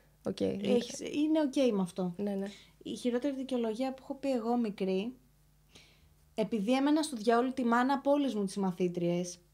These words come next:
Speaker 2: πάντα, και τις φίλες μου, και δεν μπορούσα να πάω γιατί η μαμά μου δούλευε, δεν, δηλαδή ήταν λίγο επικίνδυνο να βγω και να πάω, ήταν πολύ μακριά. Και μου λέει μια παλιά μου συμμαθήτρια που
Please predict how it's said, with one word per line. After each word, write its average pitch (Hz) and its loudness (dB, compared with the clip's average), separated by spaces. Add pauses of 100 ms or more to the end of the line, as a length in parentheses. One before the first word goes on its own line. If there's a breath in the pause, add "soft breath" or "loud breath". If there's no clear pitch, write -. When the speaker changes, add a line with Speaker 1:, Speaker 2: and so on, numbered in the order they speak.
(220)
Speaker 2:
πάντα, 185 2 (680)
και 208 -2
τις - -10
φίλες 175 0
μου, 185 0
και 247 -4
δεν 320 0
μπορούσα 311 2
να 220 -2
πάω 208 -2
γιατί 220 -4
η - -4
μαμά 254 4
μου 220 0
δούλευε, 359 2 (380 soft breath)
δεν, 302 4 (260)
δηλαδή 277 4
ήταν 320 4
λίγο 311 4
επικίνδυνο 285 4
να 208 2
βγω 190 2
και 190 -2
να 185 2
πάω, 185 2
ήταν 240 0
πολύ 247 2
μακριά. 190 0 (800 soft breath)
Και 262 4
μου 254 8
λέει 349 6
μια 330 4
παλιά 269 0
μου 254 2
συμμαθήτρια 208 -2
που 208 -4